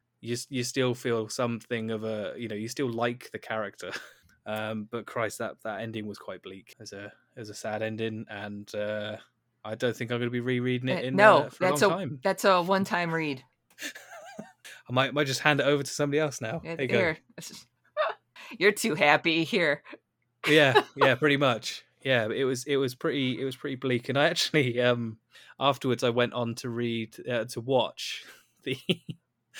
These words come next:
Speaker 1: the It's Always Sunny in Philadelphia version.
Speaker 2: Oh my God.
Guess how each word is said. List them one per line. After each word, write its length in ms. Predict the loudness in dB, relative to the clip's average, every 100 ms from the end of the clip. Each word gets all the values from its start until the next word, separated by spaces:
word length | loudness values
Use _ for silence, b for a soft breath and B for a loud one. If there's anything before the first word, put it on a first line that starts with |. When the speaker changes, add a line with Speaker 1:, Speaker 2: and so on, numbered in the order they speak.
| B B B -4
Speaker 1:
the 300 | -2 -2 -2
It's 200 | -4 0
Always 260 | 2 2 0
Sunny 200 | -2 -2
in 100 | -2
Philadelphia 640 | -2 0 2 2 0 -4
version. 460 | -2 -2 -4 -8 -10 B B _ -18
Speaker 2:
Oh 100 | -16 -14
my 100 | -12
God. 100 | -10